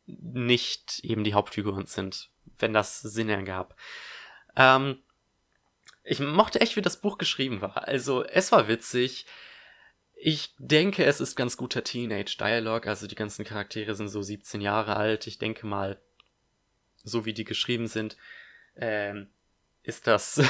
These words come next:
<laughs> passabel. Einziges Problem, das ich hatte,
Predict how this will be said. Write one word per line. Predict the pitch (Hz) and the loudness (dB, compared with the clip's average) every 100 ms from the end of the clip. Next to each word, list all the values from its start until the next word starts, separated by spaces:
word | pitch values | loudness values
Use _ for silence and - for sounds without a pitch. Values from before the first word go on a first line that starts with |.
| - 151 | 8 6
<laughs> | - - - - | 2 -12 -14 2
passabel. | 117 - - 113 123 127 131 - - | 2 4 8 10 10 8 6 4 2
Einziges | 127 139 156 175 160 - | 6 6 6 2 0 0
Problem, | 139 107 110 131 | -4 -2 0 0
das | 156 156 | -2 -4
ich | 156 - | -8 -6
hatte, | 156 - 170 | -6 -4 -6